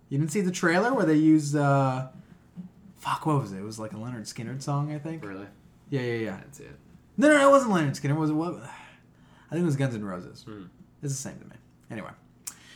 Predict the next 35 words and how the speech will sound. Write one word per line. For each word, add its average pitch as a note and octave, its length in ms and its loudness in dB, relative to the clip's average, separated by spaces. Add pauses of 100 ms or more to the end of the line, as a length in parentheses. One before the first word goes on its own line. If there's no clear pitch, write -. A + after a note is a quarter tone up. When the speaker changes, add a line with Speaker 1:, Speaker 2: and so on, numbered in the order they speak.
(240)
Speaker 1:
And C3+ 180 -2
we've E3+ 200 2
got A2+ 560 -2 (160)
a, - 80 -12 (200)
a C#3+ 60 0
Sonic D3+ 640 0
movie C4+ 240 2
coming? E4 440 -2 (720)
Oh - 80 -2
Speaker 2:
Yeah. D3 80 0
Speaker 1:
my E3 140 4
god, B3+ 500 6
they're A3+ 100 4
Speaker 2:
We D4+ 60 10
Speaker 1:
all E4 80 10
Speaker 2:
got C4+ 80 0
Speaker 1:
gonna A3+ 40 0
be F#3+ 120 2
fucking A#3 680 0
grade G3 400 -2
A, C4 240 2
right? C3+ 220 2
Speaker 2:
We - 80 2
got A2+ 400 0
an A2 80 -8
Uncharted D#3+ 580 -4
movie F#3+ 280 -6
in F3 100 -8
production. F3 520 -4
We C#3 100 -2
have G#2+ 200 -6
Firewatch C3 560 -2
in C3+ 60 -6
production. B2+ 720 -6
Speaker 1:
Right. A2 460 -6